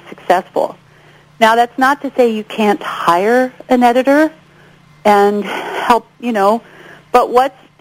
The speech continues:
to make you do what that editor says unless they're gonna <laughs> publish your book? So for me, that, that editing is what's missing with self-publishing.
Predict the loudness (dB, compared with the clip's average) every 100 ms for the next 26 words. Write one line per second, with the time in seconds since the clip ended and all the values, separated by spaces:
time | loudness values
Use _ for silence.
0 | -6 -2 2 2 2 0 -2 -2 0 2
1 | 4 4 2 0 -2 0 0 2 2 2
2 | 0 0 0 0 0 0 2 0 2 -2
3 | 0 0 0 -2 -4 0 0 -2 -2 -6
4 | 0 0 0 -4 -20 -20 -20 0 0 2
5 | 0 2 2 4 2 0 -4 _ _ _
6 | _ _ _ _ _ _ _ _ _ 0
7 | 0 0 0 0 2 -2 0 -2 0 0
8 | 0 -2 _ _ _ -4 -4 0 0 0
9 | -2 0 -2 -2 -4 -4 -4 -4 -6 -6
10 | -10